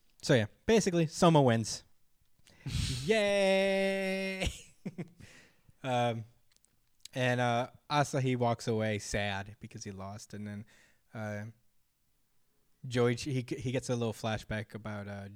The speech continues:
Speaker 1: J-, Joichiro telling him the secret to good cooking. And it's something that he said in the first chapter as well, is that the secret to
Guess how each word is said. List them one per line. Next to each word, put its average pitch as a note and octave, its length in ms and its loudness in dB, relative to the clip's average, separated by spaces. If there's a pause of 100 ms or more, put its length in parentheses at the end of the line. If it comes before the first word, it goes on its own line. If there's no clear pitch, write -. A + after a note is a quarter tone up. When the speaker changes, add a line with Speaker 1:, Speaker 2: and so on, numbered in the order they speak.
Speaker 1:
J-, - 140 -20 (300)
Joichiro A2 640 0 (300)
telling C3 220 0
him B2 100 0
the A2+ 80 -2
secret A#2 360 -4
to A2 80 -6
good G#2+ 180 -8
cooking. A2 320 -10
And F3 80 0
it's E3+ 100 2
something A3 280 4
that D3+ 240 4 (300)
he C#3+ 140 -2
said C3+ 200 2
in C3 100 2
the A2+ 80 2
first A#2+ 260 4
chapter A#2 400 0
as G#2+ 140 -6
well, G#2+ 260 -2 (720)
is A2+ 100 -4
that G#2+ 120 -2
the G#2 80 -4
secret A2+ 500 -2
to G#2+ 500 -2